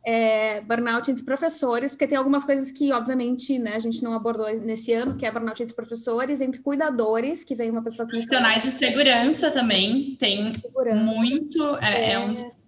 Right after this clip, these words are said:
Speaker 2: dos mais, eh, dos mais atingidos, assim.
Speaker 1: Então, assim, tem
Speaker 2: Socorrista,
Speaker 1: vários recortes.
Speaker 2: essa galera que tem muito
Speaker 1: É.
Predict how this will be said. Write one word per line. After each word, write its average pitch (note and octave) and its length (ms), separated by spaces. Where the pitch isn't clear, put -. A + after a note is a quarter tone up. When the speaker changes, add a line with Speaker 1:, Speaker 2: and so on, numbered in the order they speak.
Speaker 2:
dos G#3+ 180
mais, G#3 640
eh, G3 240
dos F#3+ 160
mais F#3+ 280
atingidos, G3+ 760
assim. F#3+ 480
Speaker 1:
Então, A3+ 300
assim, B3 220
tem A3+ 180
Speaker 2:
Socorrista, G#3 560
Speaker 1:
vários F#3 240
recortes. - 480
Speaker 2:
essa G#3 220
galera F#3+ 420
que F#3 80
tem F#3+ 160
muito F#3 480
Speaker 1:
É. G3+ 220